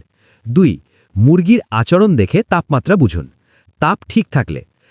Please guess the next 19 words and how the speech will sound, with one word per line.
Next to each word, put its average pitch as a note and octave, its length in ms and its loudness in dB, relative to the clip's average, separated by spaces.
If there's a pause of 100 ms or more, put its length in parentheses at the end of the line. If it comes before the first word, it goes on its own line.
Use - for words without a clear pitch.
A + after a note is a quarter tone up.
(120)
স্বাভাবিকভাবে E3+ 720 0
ছড়িয়ে A2 360 2
থাকবে, D#3 300 0 (300)
খাবে, G2+ 320 0 (240)
খেলবে, G#2 380 0 (220)
ঘুমাবে। A#2 400 0 (600)
তাপ F3+ 180 0 (120)
কম G#3 200 2
হলে A2 260 0 (400)
সবাই E3+ 360 0
বাল্বের B2 440 2
নিচে A#2+ 260 2
জড়ো F#2 280 0
হবে, C3+ 220 2 (300)
কিচিরমিচির F3+ 560 2
করবে। D#2+ 280 -2 (540)
তাপ E3+ 180 0
বেশি D3+ 360 0
হলে G#2 220 2